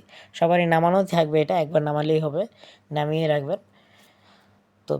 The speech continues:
view in apps, এটাতে আমরা ক্লিক করব। তো ক্লিক করি view in অ্যাপসে। তো সরাসরি আমাদের অ্যাপসের ভিতরে নিয়ে চলে যাবে অটোমেটিকলি। তো অটোমেটিকলি আমরা ভিতরে চলে আসছি। তো আমরা অ্যালাউ দিতে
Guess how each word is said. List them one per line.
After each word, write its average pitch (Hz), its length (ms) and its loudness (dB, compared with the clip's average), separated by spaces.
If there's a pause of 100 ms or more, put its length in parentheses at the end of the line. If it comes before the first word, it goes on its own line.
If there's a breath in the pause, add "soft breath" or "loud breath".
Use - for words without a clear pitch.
(140)
view 185 220 0 (200)
in 185 100 -2 (200)
apps, - 180 -6 (140)
এটাতে 196 280 2
আমরা 175 200 2
ক্লিক 135 260 -8
করব। 117 180 -10 (640 loud breath)
তো - 60 -20 (100)
ক্লিক 156 260 -8
করি 165 140 0 (100)
view 156 140 -2 (100)
in 151 120 -4
অ্যাপসে। 147 360 -8 (3000 soft breath)
তো 147 60 -20 (100)
সরাসরি 170 400 -4
আমাদের 175 280 -4
অ্যাপসের 156 300 -2 (120)
ভিতরে 156 380 -4
নিয়ে 151 200 -2
চলে 147 220 -2
যাবে 147 140 -4 (100)
অটোমেটিকলি। 139 580 -8 (840 soft breath)
তো - 40 -20 (100)
অটোমেটিকলি 160 560 -6
আমরা 160 140 -2 (220)
ভিতরে 143 460 -8
চলে 151 260 -4
আসছি। - 280 -8 (760)
তো - 60 -20 (100)
আমরা 131 260 -16
অ্যালাউ 151 240 -4 (100)
দিতে 151 160 -6